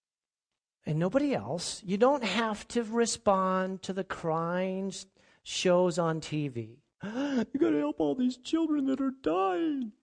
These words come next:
I go, "I know they're dying, and I feel bad about that, but I'm not sure this is really God telling me to get in the middle of this thing." What I am responsible to do is those children that I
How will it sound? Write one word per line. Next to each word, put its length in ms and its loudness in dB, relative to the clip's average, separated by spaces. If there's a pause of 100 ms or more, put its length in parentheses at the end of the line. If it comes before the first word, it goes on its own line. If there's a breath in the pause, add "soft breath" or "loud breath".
I 80 -10
go, 260 -6
"I 180 -2
know 200 -6
they're 140 -6
dying, 320 -6
and 100 -8
I 80 -8
feel 180 -6
bad 240 -4
about 280 -6
that, 240 -6
but 100 -2
I'm 160 -2
not 200 -4
sure 220 -6
this 240 -6
is 100 -8
really 220 0
God 280 -4
telling 280 -4
me 120 -2
to 140 0 (120)
get 100 -4
in 40 -6
the 80 -6
middle 200 -4
of 80 -4
this 180 -10
thing." 180 -20 (3500)
What 140 -2
I 60 0
am 220 0
responsible 640 2
to 60 -4
do 180 4
is 160 -2
those 240 4
children 440 2
that 120 2
I 220 4